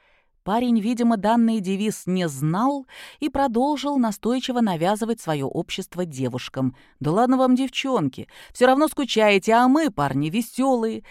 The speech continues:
с нами не соскучишься, меня Сашей зовут", представился он и протянул руку для знакомства Ритке, сидевшей ближе к нему. "Рита",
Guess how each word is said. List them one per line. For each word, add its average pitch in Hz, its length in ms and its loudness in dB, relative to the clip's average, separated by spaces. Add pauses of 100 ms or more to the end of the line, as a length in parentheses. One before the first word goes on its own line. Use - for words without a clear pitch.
(100)
с - 80 -20
нами 233 260 4
не 185 120 2
соскучишься, 233 800 0
меня 247 320 6
Сашей 170 500 2
зовут", 147 540 -6 (380)
представился 165 760 -4
он 320 260 -4
и 233 160 -6
протянул 233 580 -2
руку 240 260 -4
для 165 200 -2
знакомства 190 680 -2
Ритке, 170 520 -6 (220)
сидевшей 277 540 -4
ближе 190 340 -4
к - 140 -12
нему. 147 400 -4 (440)
"Рита", 226 440 -4